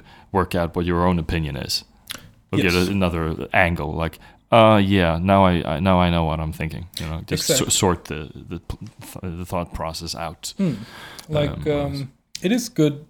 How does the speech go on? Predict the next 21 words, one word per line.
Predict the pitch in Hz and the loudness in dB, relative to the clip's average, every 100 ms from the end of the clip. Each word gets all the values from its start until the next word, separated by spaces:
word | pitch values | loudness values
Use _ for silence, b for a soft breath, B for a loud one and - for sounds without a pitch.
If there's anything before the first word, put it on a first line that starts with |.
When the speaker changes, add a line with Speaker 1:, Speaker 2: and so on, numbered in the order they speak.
| _ _ _ _ | _ _ _ _
Speaker 2:
to | - 151 | -2 2
have | 139 123 | 2 2
another | 117 113 | -2 -4
person. | - 123 113 - - - - | -6 -6 -6 -10 -20 -18 -4
Speaker 1:
Mm. | 92 78 85 - _ _ _ _ | -2 0 -4 -14 _ _ _ _
Speaker 2:
What | 143 | 2
I | 131 - | 2 2
have | 135 123 - - | -2 -4 -10 -8
had | 123 113 107 - | -2 -2 -4 -6
happen | 107 101 101 | -6 -8 -14
to | 110 | -12
me | 104 107 - _ _ _ _ _ | -12 -12 -16 _ _ _ _ _
is | 139 131 - | -6 -4 -4
that | 120 117 | -6 -8
you'll | 120 | -6
have | 123 | -6
someone | - 127 123 113 | -2 -2 -2 -2
that | 110 | -2
won't | 113 131 | -2 -2
shut | - - 131 | -2 0 0
up. | 185 | -2